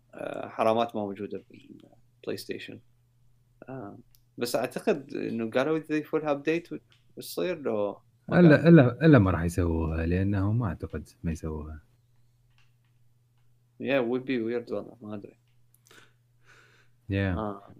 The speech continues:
Speaker 1: بس يا. ف-،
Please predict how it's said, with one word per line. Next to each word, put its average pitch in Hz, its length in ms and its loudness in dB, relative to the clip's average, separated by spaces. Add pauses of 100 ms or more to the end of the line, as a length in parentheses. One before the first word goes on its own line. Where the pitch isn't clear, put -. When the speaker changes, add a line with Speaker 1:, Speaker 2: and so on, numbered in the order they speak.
(1080)
Speaker 1:
بس - 260 -12
يا. 110 220 -8 (1400)
ف-، 120 840 8